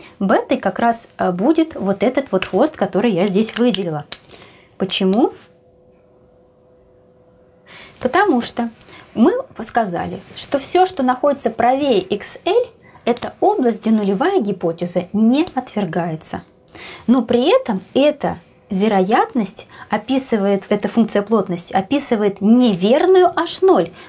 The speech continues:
потому что здесь неправильно предложена ню.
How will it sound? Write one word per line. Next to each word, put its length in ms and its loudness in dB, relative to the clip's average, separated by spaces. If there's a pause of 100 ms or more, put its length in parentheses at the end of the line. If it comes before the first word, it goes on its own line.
потому 360 -2
что 200 -4
здесь 480 0
неправильно 680 0
предложена 760 0
ню. 320 2